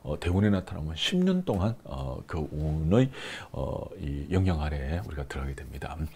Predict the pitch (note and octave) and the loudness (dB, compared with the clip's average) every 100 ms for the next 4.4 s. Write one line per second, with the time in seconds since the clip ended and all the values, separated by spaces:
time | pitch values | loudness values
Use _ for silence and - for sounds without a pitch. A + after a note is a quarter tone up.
0 | - - E2 - A#2+ A2+ G#2 - - - | -12 -8 -6 2 6 8 6 2 -14 -14
1 | - - D2+ D2 - - - - A3 - | -6 -2 -2 -2 -6 -14 0 4 4 6
2 | B3+ D#3+ A2 G#2+ F2 E2 D2+ D#2 D#2 - | 6 6 4 4 2 2 0 -4 -4 -6
3 | - - G2 D2+ D#2+ D#2+ G2 G2+ D2 D2 | -6 -2 -2 0 -4 -2 2 4 4 2
4 | E2+ D2 E2+ | 2 2 2